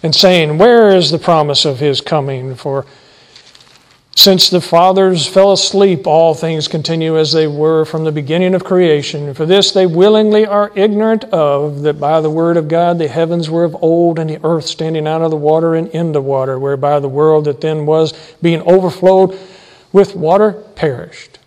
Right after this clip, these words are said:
One of the key things that you find in the false teachers, the false teachers of climate change,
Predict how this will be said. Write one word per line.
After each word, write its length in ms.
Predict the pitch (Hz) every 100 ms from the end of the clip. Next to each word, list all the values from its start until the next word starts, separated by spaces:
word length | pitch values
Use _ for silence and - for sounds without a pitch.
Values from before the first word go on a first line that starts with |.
| _ _ _ _ _ _ _ _ _ _ _
One 200 | - 185
of 60 | 185
the 100 | 175
key 340 | - 226 233
things 460 | 226 233 214 175 143
that 160 | 147 180
you 80 |
find 420 | - 180 175 147 147
in 100 | 151
the 60 |
false 400 | 143 170 185 185
teachers, 520 | - 190 - 135 139
the 100 | 156
false 340 | - 160 190 -
teachers 380 | 220 214 226 190
of 100 | 180
climate 360 | 180 156 139
change, 440 | 143 147 143 147